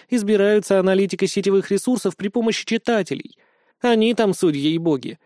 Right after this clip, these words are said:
Но бумажные книги тоже кто-то оценивает, да?» поинтересовалась Жуля. «Всякие премии и прочее». Как я уже сказала,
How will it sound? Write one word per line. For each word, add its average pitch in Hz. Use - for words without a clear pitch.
Но 202
бумажные 196
книги 185
тоже 285
кто-то 143
оценивает, 131
да?» 226
поинтересовалась 139
Жуля. 131
«Всякие 165
премии 170
и 151
прочее». 185
Как 196
я 156
уже 147
сказала, 220